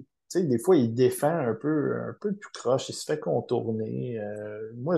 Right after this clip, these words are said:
je, je l'ai vu se faire bousculer par des joueurs qui étaient six pouces de moins que lui, puis, euh, trente livres de moins.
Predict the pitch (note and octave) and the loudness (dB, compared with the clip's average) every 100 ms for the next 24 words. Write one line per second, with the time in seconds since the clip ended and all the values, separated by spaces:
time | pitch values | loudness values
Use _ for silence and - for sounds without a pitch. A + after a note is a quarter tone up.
0 | A#2 A#2+ A2+ C3 B2 E3 - A#2+ A#2+ B2+ | 0 0 0 2 2 0 4 4 6 2
1 | - - B2 D#3+ B2 A2 A2+ A2 A#2+ D3 | -2 -4 0 0 0 0 0 0 2 2
2 | C#3+ B2 A2 A2+ A2+ A2+ A2 - - - | 0 -2 -4 -2 0 -2 -4 -8 -10 -8
3 | - C3+ C#3+ D3+ A#2+ A#2+ A#2+ A#2+ - B2 | -8 -6 -2 0 0 -2 -4 -6 -6 -4
4 | C#3+ D3+ B2 A2+ A2+ A2+ A2+ A#2 B2 A#2 | -4 -4 -6 -6 -4 -4 -4 -6 -8 -8
5 | - C3 C3 - C3 B2 A2+ A#2 D#3 | -4 -2 -2 -4 -2 -2 -2 -2 -2